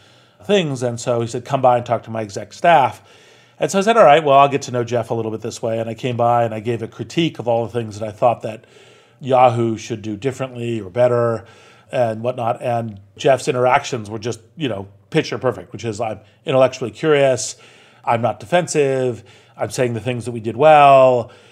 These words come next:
I'm listening to things you're saying, I'm integrating, we're bringing it into a group conversation." I actually wanted his people to talk and interact more than he did, 'cause his, one of Jeff's many superpowers is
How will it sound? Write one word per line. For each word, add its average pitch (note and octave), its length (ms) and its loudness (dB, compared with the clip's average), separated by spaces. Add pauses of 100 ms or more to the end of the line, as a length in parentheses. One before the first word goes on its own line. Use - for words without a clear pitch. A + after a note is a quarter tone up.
(240)
I'm A#2 220 -4
listening C#3+ 420 -2
to B2+ 80 -4
things B2+ 280 -6
you're C#3 100 -2
saying, B2+ 560 -2
I'm A2+ 120 -14
integrating, C3 720 0
we're A2 100 -8
bringing B2+ 240 -4
it B2 80 -4
into A#2+ 220 -6
a G#2+ 60 -8
group B2 280 -8
conversation." B2+ 920 -2 (500)
I B2+ 100 -2
actually A#2+ 240 -6
wanted A#2 240 -2
his A2 100 -10
people A#2+ 300 -10
to - 120 -18
talk A#2+ 380 0
and A#2 100 -8
interact A2+ 320 -4
more A#2 200 -6
than G#2+ 120 -10
he C3+ 180 -6
did, C3+ 300 -2
'cause G2+ 140 -12
his, G2 180 -16 (380)
one C#3+ 220 2
of B2 100 -2
Jeff's B2+ 280 -4
many C3 200 -4
superpowers B2 680 -2
is G#2 160 -12